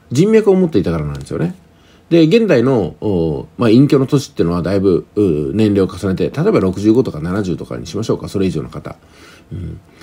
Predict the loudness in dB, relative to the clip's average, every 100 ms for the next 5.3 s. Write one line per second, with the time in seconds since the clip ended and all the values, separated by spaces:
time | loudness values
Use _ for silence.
0 | -12 -2 2 2 2 -2 0 -2 -2 0
1 | 2 4 2 0 -2 -2 -2 -2 -2 2
2 | 4 4 2 -2 -4 -6 2 2 4 0
3 | -2 -6 -6 -8 -10 -12 _ _ _ -6
4 | -4 -4 -6 -6 -8 -6 -6 -10 -14 -4
5 | -2 -2